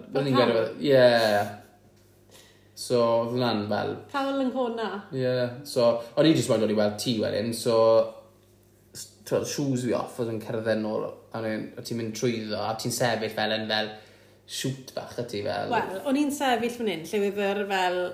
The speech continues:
Speaker 2: spectators gyd yn aros am teulu nhw. Sa'n siŵr a o'n i fod dod mor agos, ond o'n i gyd na, a oedd fel security man fa, wel, boi mawr di wedd e,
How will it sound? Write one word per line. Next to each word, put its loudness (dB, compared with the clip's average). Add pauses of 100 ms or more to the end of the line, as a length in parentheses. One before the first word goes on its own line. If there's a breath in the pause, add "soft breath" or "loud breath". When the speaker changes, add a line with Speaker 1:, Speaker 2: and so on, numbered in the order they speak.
(140)
Speaker 2:
spectators -2
gyd 0
yn -2
aros -4
am -4
teulu 0
nhw. -6
Sa'n -4
siŵr 0
a -2
o'n 0
i -2
fod 0 (160)
dod -2
mor -4
agos, -4 (500 soft breath)
ond -6
o'n -2
i -4
gyd -4
na, -4 (160)
a -10
oedd -4
fel 0 (500 loud breath)
security -8
man -6
fa, -14 (540)
wel, -10
boi -2
mawr -4
di -6 (160)
wedd -12
e, -8